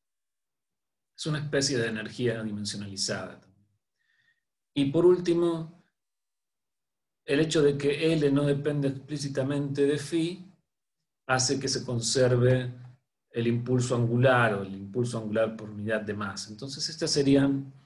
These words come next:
las tres de las ecuaciones para resolver la trayectoria en el problema de Schwarzschild para una partícula masiva. Necesitamos una cuarta ecuación y tenemos dos opciones.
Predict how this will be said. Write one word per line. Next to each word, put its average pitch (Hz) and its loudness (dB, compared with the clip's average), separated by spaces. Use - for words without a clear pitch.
las - -6
tres 196 4
de 180 6
las 143 4
ecuaciones 135 0
para 120 2
resolver 120 0
la 117 -2
trayectoria 120 0
en 110 -14
el 110 -12
problema 110 -2
de 104 -2
Schwarzschild 104 -6
para 110 -4
una 110 -6
partícula 104 -8
masiva. - -10
Necesitamos 147 -2
una 147 -2
cuarta 165 4
ecuación 131 -4
y 131 -14
tenemos 156 2
dos 156 2
opciones. - -4